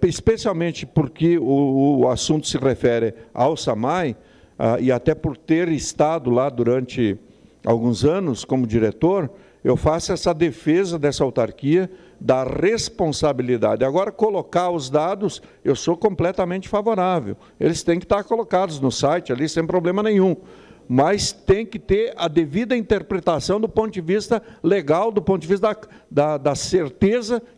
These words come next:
que essa água é potável e que ela não, ela é boa para consumo humano e que ela não vai prejudicar ninguém, tá? Com esses níveis mínimos, né, que são constatados. E mesmo esses níveis mínimos, vereadora Paula, eles eram questionados pela,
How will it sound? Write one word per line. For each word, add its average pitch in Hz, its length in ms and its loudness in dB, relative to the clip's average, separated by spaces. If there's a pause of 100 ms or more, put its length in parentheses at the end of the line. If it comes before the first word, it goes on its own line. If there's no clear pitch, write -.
que - 60 0
essa 196 240 0
água 185 380 2
é - 20 -6
potável 180 720 -2 (240)
e 135 80 -4
que 160 100 -2
ela 170 220 2
não, 185 220 0
ela 160 340 0
é 151 60 0
boa 165 320 0
para 190 160 -4
consumo 151 420 -2
humano 165 400 0 (260)
e 156 120 2
que 151 120 0
ela 180 200 2
não 180 200 0
vai 160 200 0
prejudicar 165 600 -2
ninguém, 147 460 0 (320)
tá? 123 260 0 (280)
Com - 80 4
esses 151 320 -4
níveis 170 580 0
mínimos, 165 560 0
né, 147 160 2
que - 140 -10
são 180 200 2
constatados. 175 800 0 (320)
E 151 80 4
mesmo 220 400 2
esses 180 320 0
níveis 170 460 2
mínimos, 180 480 2
vereadora 131 420 2
Paula, 120 300 0 (240)
eles 143 200 0
eram 165 220 0
questionados 196 720 -2
pela, 123 420 0